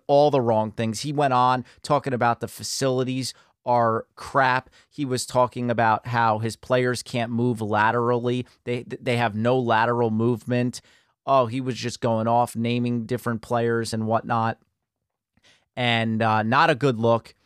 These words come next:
They recently played the other night. They won.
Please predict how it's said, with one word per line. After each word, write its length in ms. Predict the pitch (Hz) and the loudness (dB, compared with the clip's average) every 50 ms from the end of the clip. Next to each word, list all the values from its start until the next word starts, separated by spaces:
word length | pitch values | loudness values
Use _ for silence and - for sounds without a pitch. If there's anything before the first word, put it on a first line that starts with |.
| _ _ _ _ - | _ _ _ _ -16
They 680 | - 110 110 131 131 131 127 123 123 123 123 123 - _ _ _ _ _ | -12 -4 0 2 4 4 4 4 2 0 -2 -4 -8 _ _ _ _ _
recently 480 | - 160 156 - 151 156 139 147 135 110 | -4 -4 -2 -2 -2 -4 -4 -4 -6 -6
played 500 | _ - 131 120 120 117 117 117 113 - _ _ _ _ _ - | _ 0 0 2 2 2 0 0 -4 -6 _ _ _ _ _ -8
the 120 | 120 120 | -2 -2
other 200 | 120 110 117 113 | 0 2 2 0
night. 340 | 110 110 104 104 104 104 - _ - | 2 0 0 0 0 -2 -4 _ -10
They 160 | - 113 107 | -6 -4 -2
won. 480 | 101 98 110 113 113 113 113 113 110 | 0 2 2 4 4 4 2 0 -4